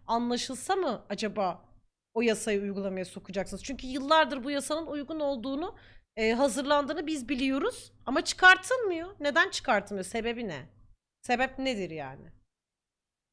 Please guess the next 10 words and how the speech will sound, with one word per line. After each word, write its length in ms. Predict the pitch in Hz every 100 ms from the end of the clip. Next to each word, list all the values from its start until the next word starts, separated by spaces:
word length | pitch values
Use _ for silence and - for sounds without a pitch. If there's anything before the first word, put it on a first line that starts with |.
| _ _ _ _ _ _ _ _ _ _ _ _ _ _ _ _
Bunu 200 | 214 311
çıkartmamak 680 | - - 370 370 302 240 220
için 280 | 214 - 302 -
ağır 260 | 269 285
kötü 300 | - 247 285
insan 360 | 277 214 208 190
olmak 400 | 180 180 170 -
lazım 420 | 180 170 170 180
ya. 200 | 175 190
Ben 220 | 269 285